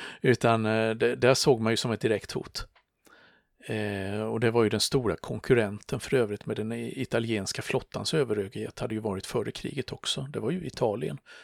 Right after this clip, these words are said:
Det var ju Medelhavet man hade sina, sin, eh, sin, eh, sitt fokus riktat mot, och därför fortsatte man i samma spår i Vichy-Frankrike som man hade gjort före kriget, nämligen att betrakta Italien som huvudfienden.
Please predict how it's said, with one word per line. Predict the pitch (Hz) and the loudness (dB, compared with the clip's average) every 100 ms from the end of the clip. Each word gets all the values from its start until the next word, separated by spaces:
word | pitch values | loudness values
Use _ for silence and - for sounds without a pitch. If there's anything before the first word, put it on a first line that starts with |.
| - | -16
Det | - | -2
var | 120 | 2
ju | |
Medelhavet | 139 143 110 104 123 135 135 | 4 4 2 0 0 -2 -4
man | 135 | -8
hade | 113 113 107 | -8 -6 -6
sina, | - 110 107 - - - - - _ - | -6 -6 -8 -14 -20 -20 -20 -20 _ -6
sin, | - 120 117 | -4 -2 -4
eh, | - 50 - | -6 -6 -4
sin, | - 117 101 107 | -2 -2 -4 -6
eh, | 107 104 113 | -6 -6 -4
sitt | - - | -4 -4
fokus | - - - - | -4 -4 -4 -4
riktat | 110 - - | -6 -8 -10
mot, | - - 120 | -10 -10 -6
och | |
därför | 117 92 - 139 | -4 -6 -4 -4
fortsatte | - - - - - | -4 -4 -2 -4 -6
man | 127 - | -6 -4
i | |
samma | - 131 110 | 0 0 -2
spår | - - 113 110 - _ - - - - - | -4 -4 -2 -4 -6 _ -20 -20 -20 -20 -6
i | 127 | -2
Vichy-Frankrike | 117 139 117 110 98 143 123 | 2 2 2 -2 -4 -6 -2
som | - | -2
man | 123 123 | 0 0
hade | 127 | 0
gjort | 123 - | -2 -2
före | 127 101 | -2 -2
kriget, | 107 - 110 113 - | -4 -6 -6 -6 -6
nämligen | 120 104 107 | -6 -4 -6
att | 104 | -8
betrakta | - - 113 - | -8 -6 -8 -8
Italien | 101 - 113 101 113 | -8 -4 -4 -4 -8
som | - 120 | -10 -8
huvudfienden. | 117 - - 113 113 127 | -8 -8 -10 -10 -10 -10